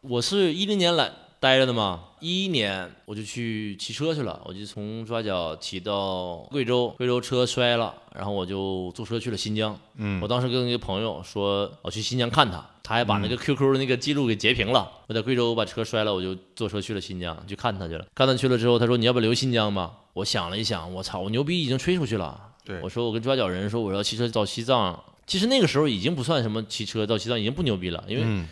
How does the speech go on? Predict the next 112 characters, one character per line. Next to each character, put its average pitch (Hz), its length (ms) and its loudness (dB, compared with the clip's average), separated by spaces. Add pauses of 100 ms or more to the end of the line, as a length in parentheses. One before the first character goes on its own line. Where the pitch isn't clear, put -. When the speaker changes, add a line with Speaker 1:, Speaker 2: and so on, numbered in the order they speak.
(120)
Speaker 1:
我 123 120 -2
在 175 60 6
西 185 140 2
藏 202 160 4
见 220 180 4
过 143 120 8
好 73 320 -2
多 160 160 0
这 202 60 0
种 - 80 0
骑 - 120 -4
车 107 140 -2
去 113 160 -2
的。 107 80 0
Speaker 2:
好 113 60 6
多 156 80 6
骑 117 180 -4
车 92 180 -2
的， 82 120 -2
对。 80 200 -6 (160)
Speaker 1:
我 - 80 0
在 196 80 4
西 202 160 2
藏 202 140 2
待 190 160 2
的 185 80 4
时 139 80 2
候 151 60 2
见 202 100 2
过 175 100 8
好 196 60 10
多 143 80 6
人 156 100 10
去。 139 140 2
Speaker 2:
也， 92 60 4
也 - 20 -2
挺 80 60 -4
牛 82 40 -4
逼 85 140 -6
的。 87 100 0
Speaker 1:
是 240 240 4
因 202 120 8
为 226 100 6
有 127 140 6
个 117 80 0
朋 113 160 2
友 170 60 6
要 202 120 8
去， 107 340 4 (360)
我 104 100 -2
就 113 100 2
跟 143 80 2
他 156 80 4
一 156 60 2
块 139 120 4
儿 120 40 4
去。 104 220 -2
Speaker 2:
嗯。 78 80 -6 (120)
Speaker 1:
结 156 140 2
果 170 80 2
我 139 60 4
们 113 120 -2
骑 139 160 0
到 151 120 2
贵 156 160 2
州， 131 420 4 (140)
我 98 100 -6
车 143 160 0
摔 131 240 6
了， 117 140 6
然 101 100 4
后 131 60 0
我 104 120 0
觉 87 120 -2
得 110 80 2
我 127 60 2
俩 98 120 -2
骑， 113 220 -2
我 117 80 -2
不 160 120 0
太 214 80 4
喜 123 140 0
欢， 92 320 -4
就 104 100 -8
是 98 120 -4
跟 98 100 -4
他 104 100 0
一 101 40 0
块 98 100 0
儿 92 60 0
骑。 - 200 -6 (280)
Speaker 2:
嗯。 95 280 -2
Speaker 1:
到 180 100 2
了 170 60 6
新 160 160 0
疆， 170 160 6
我 170 80 6
想， 131 200 2
我 110 80 0
操， 110 160 0
牛 110 100 0
逼 139 100 -6
已 143 60 -2
经 135 80 -2
吹 147 160 -2
出 147 80 -2
去 127 100 -2
了， 117 80 0
怎 98 80 -4
么 98 80 -4
办 135 140 2
呢？ 113 180 -2